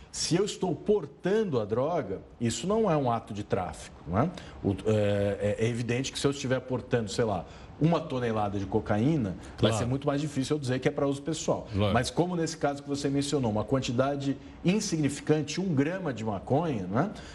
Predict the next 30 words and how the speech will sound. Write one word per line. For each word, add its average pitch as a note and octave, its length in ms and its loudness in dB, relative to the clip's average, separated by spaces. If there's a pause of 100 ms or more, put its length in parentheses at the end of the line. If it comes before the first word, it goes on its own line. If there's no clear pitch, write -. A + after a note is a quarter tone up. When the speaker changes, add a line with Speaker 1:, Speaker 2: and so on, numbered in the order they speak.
(140)
Speaker 1:
É, A#2 840 2
a A#2 120 -2 (460)
presunção F#3 760 2
deveria D3 440 0
ser - 520 -2 (120)
a D3+ 80 0
de C#3+ 160 2
uso E3+ 240 2
pessoal. E3+ 600 0 (240)
Inclusive, D3+ 440 2
existe D#3+ 360 2
no D3 100 2
Supremo C3 300 -2
Tribunal A2+ 300 0
Federal G#2+ 480 2
uma A2+ 160 -2
discussão, - 520 2
o A2 40 -2
recurso A2+ 360 0
extraordinário G#2+ 580 2 (280)
seis C#3+ 280 4
três A#2 220 -6
cinco - 240 -6
seis G#2+ 180 0
cinco G#2 240 -2
nove, C3+ 240 2
em C#3 60 -2
que C#3 60 -6
se E3 140 -2
discute - 560 -2